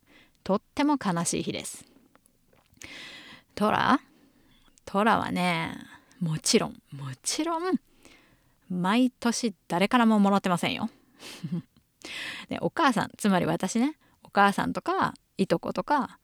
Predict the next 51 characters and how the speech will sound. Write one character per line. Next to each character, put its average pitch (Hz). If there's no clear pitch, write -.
お 185
ば 185
あ 185
ち -
ゃ 151
ん 156
と -
か、 302
え 175
っ -
と、 185
親 190
戚 175
の 160
お 180
ば 180
ち -
ゃ 156
ん。 226
そ 165
う、 -
親 240
戚 277
か 302
ら 330
は 233
も 147
ら 135
え 165
る 185
の 170
よ。 -
親 -
戚 180
か 190
ら 214
は 165
ね。 208
で 190
も 170
そ 170
れ 190
は 233
カ -
ウ 202
ン 214
ト 214
し 196
な 190
い 165
の。 -